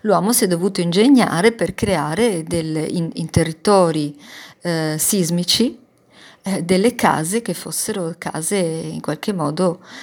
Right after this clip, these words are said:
capaci di sopportare l'urto, eh, capaci di, come dire, di, eh, quindi anche dei materiali particolari, non solo delle modalità di assemblaggio, di costruzione,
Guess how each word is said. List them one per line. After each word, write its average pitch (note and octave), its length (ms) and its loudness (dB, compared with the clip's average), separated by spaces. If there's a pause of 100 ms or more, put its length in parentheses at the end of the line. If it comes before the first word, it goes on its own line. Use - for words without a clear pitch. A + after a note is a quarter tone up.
(120)
capaci F#3+ 520 0
di G#3 80 -2
sopportare E3 1120 -2
l'urto, F#3 640 -2 (640)
eh, - 920 -8
capaci E3 560 0
di, D#3 300 -4 (420)
come E3 280 -4
dire, E3 340 2
di, D#3+ 480 -2
eh, - 640 -10
quindi F#3 240 0
anche F#3 180 0
dei E3+ 140 -2
materiali A3 600 6
particolari, F3 680 -4
non G#3 160 -4
solo A3 180 -4
delle E3 180 0
modalità E3+ 600 0
di E3 120 -4
assemblaggio, E3 580 -2
di F3 100 -6
costruzione, E3+ 800 -4